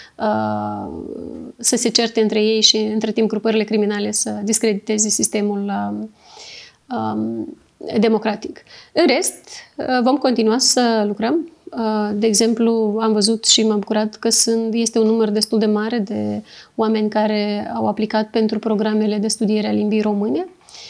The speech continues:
uh, programul oferit gratis de către Ministerul Educației, de către guvern, pentru că avem o mare problemă de manipulare, de dezinformare în,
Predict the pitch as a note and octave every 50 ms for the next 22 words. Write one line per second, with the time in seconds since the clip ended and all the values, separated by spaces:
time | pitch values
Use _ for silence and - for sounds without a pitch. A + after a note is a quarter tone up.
0 | - - - _ _ - A#3 A3 G#3+ G#3+ G#3+ A#3 A3+ G#3+ A#3 A#3 - A#3+ - A3+
1 | A3 G3+ A3 G#3+ G#3+ G#3+ G#3 G#3+ G#3 - - G#3+ G#3+ A3 G#3+ - - - - -
2 | - A3 A3 G#3 G3+ G#3+ - - - - - - - G#3+ A3 G#3+ - A3+ A3 -
3 | - - A3+ A3 A3 A3 G#3+ A3 A3 A3 A#3+ A#3 A3+ G#3+ G#3+ - A3+ A3+ A3 A3
4 | G3+ G3+ G#3+ - B3+ C#4+ - - C#4 A#3 G#3+ - A3 - A3+ G3+ F#3+ G3+ F#3 G#3
5 | A3+ - - - - _ - - - - - - - - - _ _ - A#3+ A#3+
6 | G#3+ - A3+ A3 - A3 A3 G#3 G#3+ G#3 G#3 G#3 G#3+ G#3 A3 A3 A3 A3 G#3+ G#3+
7 | G3+ - G3+ G3 F#3 G3 G3 G3 G3 G3+ G3+ G3 A3 A3 G#3 G#3 G#3 G3+ G#3 G#3+
8 | G3+ G3+ G3+ G3+ G3 G3+ G#3 G#3+ F#3+ G#3 F#3+ F#3+ A3+ A3 G3 G#3+ G#3+ G#3+ G#3+ -
9 | G#3+ G#3 G3+ G3+ G3+ G3+ G3+ G3+ G3+ G#3 G#3 G#3+ - - - A3 A3 A3 G#3+ G#3+
10 | G#3 G3+ G3+ G#3